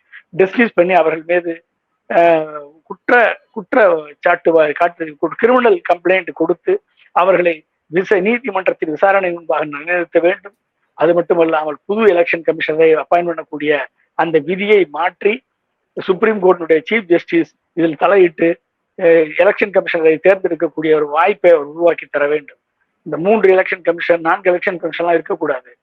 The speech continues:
ஒரே ஒரு எலெக்ஷன் கமிஷன் தான் இருக்கணும். அவருக்கு சு-, சுதந்திரமாக செயல்படக்கூடிய அதிகாரம் இருக்க வேண்டும். அப்படிப்பட்ட எலெக்ஷன் கமிஷனரை வைத்து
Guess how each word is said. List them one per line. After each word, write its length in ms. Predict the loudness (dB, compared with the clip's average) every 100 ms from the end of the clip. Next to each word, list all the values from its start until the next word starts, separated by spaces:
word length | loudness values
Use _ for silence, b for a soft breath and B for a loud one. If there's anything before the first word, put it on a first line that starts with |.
| _ _
ஒரே 280 | 2 6 6
ஒரு 200 | 4 2
எலெக்ஷன் 280 | -8 -12 -14
கமிஷன் 300 | -12 -8 -4
தான் 160 | -2
இருக்கணும். 360 | -4 -8 -14 -16 B B
அவருக்கு 400 | 2 4 2 0 -4
சு-, 420 | -4 _ -6 -6
சுதந்திரமாக 640 | -6 2 2 2 -2 -2 0
செயல்படக்கூடிய 560 | 2 2 0 -2 -2
அதிகாரம் 480 | 0 2 2 2 0
இருக்க 220 | -4 -8
வேண்டும். 300 | -12 -12 -18 _ _ _ _ _ -4
அப்படிப்பட்ட 560 | 0 2 2 2 4
எலெக்ஷன் 300 | 2 0 -4
கமிஷனரை 420 | -4 -2 -4 0
வைத்து 380 | 0 0 -4 -14